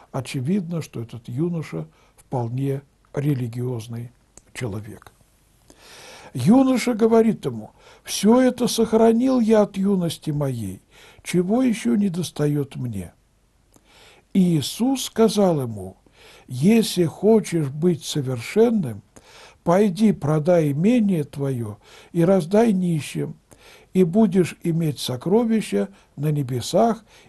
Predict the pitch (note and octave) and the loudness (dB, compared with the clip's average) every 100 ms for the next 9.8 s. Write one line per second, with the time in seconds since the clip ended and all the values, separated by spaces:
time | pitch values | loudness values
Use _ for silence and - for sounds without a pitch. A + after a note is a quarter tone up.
0 | _ G#3+ A3 - F3+ E3 - C3 B2+ A#2+ | _ 6 6 4 2 0 -2 -6 -4 0
1 | G3+ C#4 B3+ A#3+ _ _ _ - G#3 F3+ | 4 4 4 -4 _ _ _ 4 4 4
2 | - C3+ D#3 A3+ F#3+ F#3+ F#3+ E3+ - _ | -2 -2 2 4 4 4 2 2 -6 _
3 | _ _ D3 B2+ E3+ E3 D3 G#2 F2+ - | _ _ -4 2 2 2 0 -2 -8 -16
4 | _ _ _ _ _ _ _ _ _ _ | _ _ _ _ _ _ _ _ _ _
5 | _ _ - - - - B2+ G#3+ B3+ - | _ _ -20 -20 -20 -10 0 0 0 -4
6 | D#3+ F#3+ G#3 F3 D#3+ D3+ D#3+ - D#3+ D#3+ | 0 0 2 -2 0 -2 -2 -4 -2 -2
7 | A#2+ F2+ E2 - - G#2+ _ _ - - | -2 -6 -12 -16 -20 -20 _ _ -20 -8
8 | - D#3 D#3+ E3+ D#3+ F#3 D#3+ C#3 - C#3 | -4 -4 -2 -4 2 4 4 2 -4 -4
9 | D3+ D3 D3 F#3 F#3 C#3 - | 0 0 0 2 2 2 -4